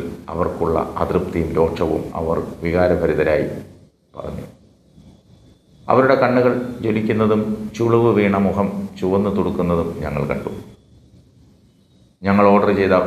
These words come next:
ഭക്ഷണത്തിന് പണം നൽകിയിട്ടുണ്ട്, അത് കഴിച്ചോ കളഞ്ഞോ എന്നന്വേഷിക്കുന്നത് നിങ്ങളുടെ ജോലിയല്ല," ഞങ്ങളുടെ കൂട്ടത്തിലെ ഒരു ഉദ്യോഗസ്ഥൻ ഇംഗ്ലീഷിൽ അവർക്ക് മറുപടി നൽകി. വൃദ്ധ സ്ത്രീകൾ മൂന്ന് പേരും കോപാകുലരായി.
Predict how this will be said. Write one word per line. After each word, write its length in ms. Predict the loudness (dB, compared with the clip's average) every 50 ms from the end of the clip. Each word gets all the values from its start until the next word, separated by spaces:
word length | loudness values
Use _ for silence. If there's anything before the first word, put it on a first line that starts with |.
| -2 -4 -4 -4
ഭക്ഷണത്തിന് 440 | -4 -4 -2 -2 -2 -2 -2 -2 -2
പണം 320 | 0 0 0 0 0 0
നൽകിയിട്ടുണ്ട്, 520 | 0 0 0 0 0 0 -2 -2 2 2
അത് 420 | 0 0 0 -2 -2 0 0 2 2
കഴിച്ചോ 360 | 4 2 2 2 0 -2 -2 -2 -4 -8 -10 -14 -10 -4
കളഞ്ഞോ 380 | -2 -2 0 0 0 -2 -4 -4 -8 -12 -14 -18 -14 -10
എന്നന്വേഷിക്കുന്നത് 1080 | -8 -6 -4 -2 -2 0 0 0 0 0 -2 -2 -2 -2 -2 0 -2 -2 -2 -2 -4
നിങ്ങളുടെ 300 | -2 0 2 2 4 4 4 4
ജോലിയല്ല," 380 | 4 4 4 2 2 2 0 -2 -2 -4 -8 -12 -14 -18 -20 -20 _ _ _ _ -20 -18
ഞങ്ങളുടെ 320 | -14 -12 -8 -6 -4 -2 -2 -2 -2
കൂട്ടത്തിലെ 460 | -4 -2 -2 -2 -2 0 -2 -2 -2 -4 -4 -4
ഒരു 120 | -2 -2
ഉദ്യോഗസ്ഥൻ 480 | 0 2 4 4 4 2 2 0 -2 -2 -2 -6 -8 -6
ഇംഗ്ലീഷിൽ 600 | -4 -2 0 0 0 0 -2 -4 -4 -6 -6 -10 -12 -16 -20 -20 -20 -16 -10
അവർക്ക് 340 | -6 -4 -4 -4 -2 -2 -4
മറുപടി 340 | -2 0 0 0 0 0 0
നൽകി. 300 | -2 -2 -4 -4 -6 -10 -10 -12 -18 -20 -20 _ _ _ _ _ _ _ _ _ _ _ _ _ _ _ _ _ -2
വൃദ്ധ 220 | 0 2 4 4 4 4
സ്ത്രീകൾ 320 | 4 4 4 6 6 4 4 2 -2 -6 -8 -10 -12 -8 -4 -2
മൂന്ന് 200 | 0 2 2 2
പേരും 300 | 4 4 4 2 2 -2 -4 -8 -8 -4 0
കോപാകുലരായി. 760 | 0 2 4 4 4 4 2 0 -2 -2 -2 -2 -2 -4